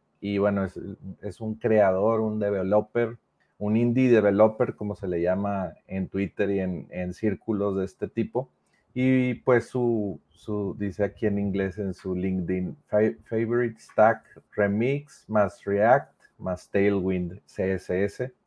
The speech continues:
Y, bueno, vamos a hablar de, pues, de programación, de ideas de, de negocio, eh, de sus dos proyectos que ha cre-,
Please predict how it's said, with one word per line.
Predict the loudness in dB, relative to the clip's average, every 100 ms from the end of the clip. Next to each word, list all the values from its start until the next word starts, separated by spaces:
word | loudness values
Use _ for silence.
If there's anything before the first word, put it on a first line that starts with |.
| _
Y, | -6
bueno, | -4 -2 -2
vamos | -4 -2
a | 0
hablar | 4 4 2 -4
de, | -4 -2 -2 -4 -6 -12 _
pues, | -10 -4
de | -4
programación, | -2 0 2 0 -4 -2 2 2 2
de | 2
ideas | 2 2 4 4 2
de, | -2 -4 -8 _ _ _ _
de | -2 0
negocio, | 4 6 6 6 0 0 0 -4 -8
eh, | -6 -6 -6
de | -4 -4
sus | -6 -8 -2
dos | 2 0 0 -6
proyectos | 0 2 0 -4 -10 -6
que | 0
ha | 4 4 2
cre-, | -2 -2